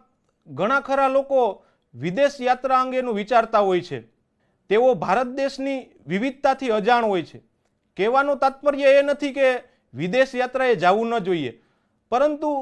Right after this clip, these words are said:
ભારત દેશની વિવિધતાને માણવી જોઈએ, એમને અનુભવવી જોઈએ અને એમને આત્મસાત કરવી જોઈએ.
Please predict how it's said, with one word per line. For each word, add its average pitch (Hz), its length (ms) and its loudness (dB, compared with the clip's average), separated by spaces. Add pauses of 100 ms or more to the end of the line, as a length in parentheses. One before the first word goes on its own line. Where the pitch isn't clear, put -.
(200)
ભારત 202 400 0
દેશની 269 360 -4
વિવિધતાને 247 540 -4
માણવી 233 440 -2
જોઈએ, 202 320 -2 (400)
એમને 311 300 -2
અનુભવવી 277 640 2
જોઈએ 202 300 -2 (460)
અને 254 200 -2 (400)
એમને 262 260 -2
આત્મસાત 247 640 2
કરવી 208 300 -2
જોઈએ. 143 300 -6